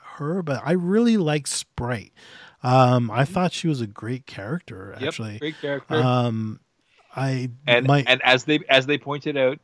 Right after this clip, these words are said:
Speaker 2: in the movie, Tinkerbell,
Speaker 1: Mm-hmm.
Speaker 2: but,
Speaker 1: Yeah,
Speaker 2: but
Speaker 1: yeah,
Speaker 2: a great
Speaker 1: yeah,
Speaker 2: character,
Speaker 1: yeah,
Speaker 2: a great
Speaker 1: no,
Speaker 2: character.
Speaker 1: absolutely. Um, and no, I, um, I liked how they, she did address, why did, why did they make me like this? Like,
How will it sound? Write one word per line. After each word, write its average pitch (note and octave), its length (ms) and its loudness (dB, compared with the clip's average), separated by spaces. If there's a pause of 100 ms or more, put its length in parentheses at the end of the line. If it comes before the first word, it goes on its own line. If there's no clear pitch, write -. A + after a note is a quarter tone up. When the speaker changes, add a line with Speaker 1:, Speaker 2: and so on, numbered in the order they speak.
Speaker 2:
in B2+ 140 -8
the C#3 60 -6
movie, C3 380 -2
Tinkerbell, C3 640 0
Speaker 1:
Mm-hmm. - 60 -18 (100)
Speaker 2:
but, A2+ 200 4 (120)
Speaker 1:
Yeah, D#3 120 4
Speaker 2:
but G3 120 10
Speaker 1:
yeah, G3+ 120 4
Speaker 2:
a - 40 0
great A2+ 200 2
Speaker 1:
yeah, G3 100 2
Speaker 2:
character, C#3 360 0
Speaker 1:
yeah, F3 180 0
Speaker 2:
a C3+ 40 -2
great B2 120 2
Speaker 1:
no, D#3 100 2
Speaker 2:
character. D#3+ 340 -2
Speaker 1:
absolutely. - 100 -20 (440)
Um, C3+ 640 4
and D3 460 4 (600)
no, E3+ 180 8
I, D3 180 4 (160)
um, C3 540 0
I C#3 200 0
liked D3+ 360 0
how E3 160 2
they, C3+ 680 -2
she - 220 -4
did C3 260 -2
address, B2 540 -6 (1080)
why C#3 180 4
did, D3+ 260 2
why A#2+ 220 2
did C#3 120 0
they C#3 140 0
make C3+ 280 0
me D3+ 140 2
like G#2+ 200 -4
this? G2+ 300 -12
Like, A#2 240 -6